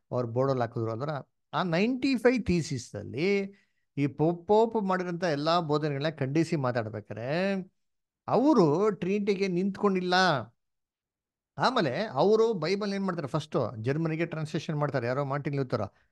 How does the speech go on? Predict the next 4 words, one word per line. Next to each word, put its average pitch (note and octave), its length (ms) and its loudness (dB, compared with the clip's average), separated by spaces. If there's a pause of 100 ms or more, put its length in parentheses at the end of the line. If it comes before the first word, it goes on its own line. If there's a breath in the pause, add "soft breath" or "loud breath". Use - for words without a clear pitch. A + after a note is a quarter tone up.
(400)
ಅವರು B3 300 6
ಜರ್ಮನಿಗೆ G#3+ 640 2
ಮಾಡಿದಂಥ F#3 360 -2
ಟ್ರಾನ್ಸ್ಲೇಷನ್ಸ್ E3 760 -8